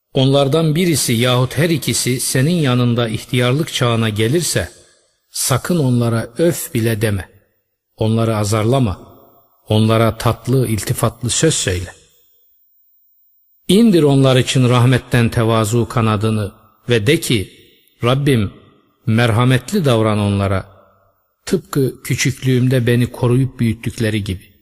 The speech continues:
Benliklerinizin içindekini Rabbiniz daha iyi bilir.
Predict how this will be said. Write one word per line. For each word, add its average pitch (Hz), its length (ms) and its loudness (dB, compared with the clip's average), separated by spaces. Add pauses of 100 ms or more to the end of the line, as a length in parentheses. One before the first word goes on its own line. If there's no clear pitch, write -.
(1400)
Benliklerinizin 151 880 4
içindekini 156 840 2
Rabbiniz 135 540 0
daha 139 220 2
iyi 104 280 -2
bilir. 98 400 -8